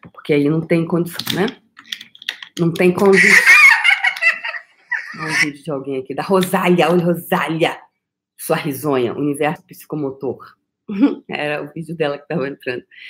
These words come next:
Então, pessoal, vamos de novo aqui pro Instagram. Acontece isso, gente. Programa ao vivo tem disso, né? Tem disso. Então, vamos lá,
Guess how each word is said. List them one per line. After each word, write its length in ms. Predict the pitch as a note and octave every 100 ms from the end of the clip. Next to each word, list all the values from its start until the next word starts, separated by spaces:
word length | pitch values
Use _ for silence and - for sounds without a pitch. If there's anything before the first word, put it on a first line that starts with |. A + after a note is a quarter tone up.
| -
Então, 140 | - C3+
pessoal, 380 | D3+ - A#2+ B2+
vamos 240 | C#3 C3+
de 80 | C#3+
novo 200 | A#2+ A#2+
aqui 200 | B2 -
pro 180 | - B2+
Instagram. 400 | - A#2 G#2 - _ _ _ _ _ _ _ _ _ _ _ _ _ _ _ _ _
Acontece 720 | A3 A#3 C4+ B3+ B3 A#3+ C4
isso, 220 | A3+ - F#3+
gente. 360 | G#3+ F#3 F#3
Programa 640 | F#3+ G3 G3 G3+ G#3 G#3 -
ao 200 | F#3+ F3+
vivo 340 | F3+ F3 F#3
tem 220 | F#3 G#3+
disso, 480 | F#3 F#3 D#3+ - D#3+
né? 340 | D#3 D3 F#3 - _ _ _ _ _ _ _ _ - -
Tem 180 | C#3+ D3
disso. 340 | D3 C3 A#2
Então, 160 | C#3 F3+
vamos 180 | F#3+ G3+
lá, 420 | E3+ C#3 -